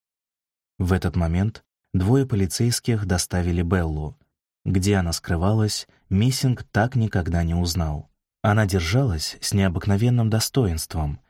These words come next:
потряхивала гривой, однако, когда ей предъявили для опознания труп Гюнтера, она тоже разрыдалась и, опустившись на колени, стала гладить его по волосам.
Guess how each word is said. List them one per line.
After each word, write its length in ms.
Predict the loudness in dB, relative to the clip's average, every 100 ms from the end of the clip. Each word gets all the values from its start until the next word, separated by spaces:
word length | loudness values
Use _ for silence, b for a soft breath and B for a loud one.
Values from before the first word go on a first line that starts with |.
| _ -2
потряхивала 640 | 0 0 0 0 0 0
гривой, 520 | 0 0 2 0 -2 -6 _ _
однако, 440 | -2 2 2 0 -2
когда 300 | 0 2 2
ей 200 | 2 0
предъявили 640 | -2 0 0 0 0 0
для 200 | 0 0
опознания 580 | 0 0 0 0 0 -2
труп 280 | -2 -4
Гюнтера, 680 | -2 0 0 0 -2 -4 -6 -12 _ _ _ _
она 260 | 2 2 2
тоже 380 | 2 2 2
разрыдалась 800 | 0 0 -2 0 2 2 0 -4 -14 _ -2
и, 80 | 0
опустившись 720 | 2 -2 -2 -2 -2 -2 -2
на 120 | -2
колени, 580 | 0 0 2 2 0 -2 -6 -12
стала 380 | -2 0 2 2
гладить 520 | 2 2 2 -2 -2
его 220 | -2 0
по 140 | 0
волосам. 640 | 0 0 0 -2 -4 -8